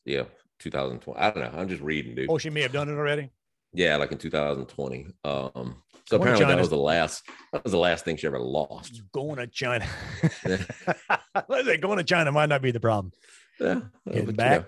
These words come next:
Speaker 2: might be a
Speaker 1: we,
Speaker 2: different
Speaker 1: as
Speaker 2: issue.
Speaker 1: always, we like to set people on a, you know,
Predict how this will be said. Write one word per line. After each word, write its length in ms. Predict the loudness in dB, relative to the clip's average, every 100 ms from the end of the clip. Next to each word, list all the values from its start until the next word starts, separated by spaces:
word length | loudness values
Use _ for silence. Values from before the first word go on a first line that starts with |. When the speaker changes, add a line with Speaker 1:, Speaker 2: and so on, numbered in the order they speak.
| -10 _ _ -10
Speaker 2:
might 160 | -8 -2
be 60 |
a 20 | 2
Speaker 1:
we, 40 |
Speaker 2:
different 200 | 2 4
Speaker 1:
as 80 | 4
Speaker 2:
issue. 80 | 6
Speaker 1:
always, 460 | 6 6 6 6 4
we 120 | 2
like 140 | 2
to 60 | 0
set 260 | 0 0 2
people 400 | -2 0 0 2
on 140 | 2
a, 120 | -2 -6
you 80 |
know, 60 | -12